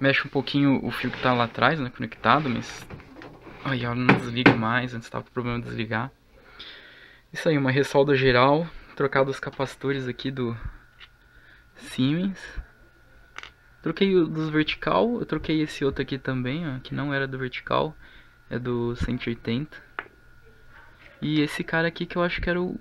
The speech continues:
principal defeito. Eu acho que era esse cara aqui. Ele é diferentão. Mas enfim, né? Tá aí.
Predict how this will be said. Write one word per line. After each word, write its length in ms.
principal 380
defeito. 680
Eu 60
acho 140
que 80
era 60
esse 140
cara 200
aqui. 280
Ele 120
é 40
diferentão. 800
Mas 140
enfim, 340
né? 320
Tá 100
aí. 200